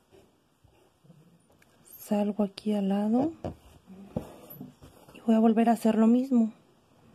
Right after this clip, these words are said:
A levantar las hebras de abajo. Ya están marcadas, ya están definidas. Lo único que vamos a hacer es levantarlas.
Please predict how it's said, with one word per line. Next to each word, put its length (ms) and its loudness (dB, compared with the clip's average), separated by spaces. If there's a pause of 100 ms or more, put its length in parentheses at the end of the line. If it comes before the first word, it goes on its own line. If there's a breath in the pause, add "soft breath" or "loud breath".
(300)
A 100 -4
levantar 640 -2
las 260 -2
hebras 320 0
de 100 -2
abajo. 480 -2 (1040 soft breath)
Ya 160 2
están 320 -2
marcadas, 500 -2
ya 80 -2
están 280 0
definidas. 600 0
Lo 80 0
único 360 2
que 80 -2
vamos 360 0
a 40 -6
hacer 260 -2
es 100 0
levantarlas. 720 -2